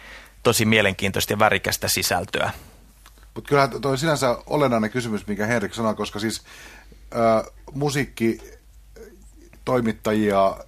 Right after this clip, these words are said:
Speaker 2: ja sanotaan vi-, viihteestä kirjoittavia toimittajia sy-, su-, aina syytetään, ja usein ihan aiheellisesti, että se on, se mitä tehdään, on niin sanottua puffijournalismia. Et siellä menee tavallaan, ö,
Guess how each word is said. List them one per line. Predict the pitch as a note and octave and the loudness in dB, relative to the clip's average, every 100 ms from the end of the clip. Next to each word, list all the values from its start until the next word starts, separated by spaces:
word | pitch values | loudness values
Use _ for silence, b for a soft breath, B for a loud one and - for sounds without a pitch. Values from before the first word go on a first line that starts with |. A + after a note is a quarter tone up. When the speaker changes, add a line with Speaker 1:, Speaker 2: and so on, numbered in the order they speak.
| - | -14
Speaker 2:
ja | G2+ - - | -12 -14 -12
sanotaan | A2+ A2 G#2 | -6 -2 -2
vi-, | B2 A2 | -4 -2
viihteestä | B2+ G#2+ G2+ - - | -2 0 -4 -4 -8
kirjoittavia | A2 G2+ F#2+ G2 F2+ F#2+ F2+ F2+ b b b b b - - | -4 -6 -4 -6 -6 -2 -2 -4 b b b b b -10 -2
toimittajia | A2+ F#2+ - F#2+ F#2+ F#2 | -2 -2 -6 -6 -4 -4
sy-, | A2 - - - G#2+ | -8 -10 -14 -20 -10
su-, | B2 - - - - - - | -8 -8 -14 -20 -20 -20 -4
aina | A#2 A2+ G#2+ - | 0 0 0 -4
syytetään, | - B2+ G#2 F#2 G2+ | -2 -2 0 0 -2
ja | A#2 | -2
usein | A2+ A#2+ | -2 -2
ihan | A#2+ | 0
aiheellisesti, | B2+ A2+ F#2+ G2 | 0 0 -2 -6
että | - | -4
se | A2+ | -2
on, | A2 F#2 b b - - | -2 -4 b b -20 -8
se | A#2 | -4
mitä | A#2+ G#2+ | -2 -2
tehdään, | B2 A#2+ G#2+ G2+ | -2 0 2 0
on | G2+ A2 | -2 -2
niin | A#2 | -6
sanottua | G#2 - | -6 -8
puffijournalismia. | G#2+ B2+ - G2+ F#2 F2 D#2+ D#2+ - C#2+ D#2 B B B B | -4 -4 -4 -4 -2 -4 -6 -12 -14 -14 -18 B B B B
Et | G2+ | -4
siellä | A#2+ A#2 | -2 2
menee | B2+ A#2 | 2 2
tavallaan, | A2+ G#2+ G#2 G2+ | 2 4 4 2
ö, | G2+ - | -2 -10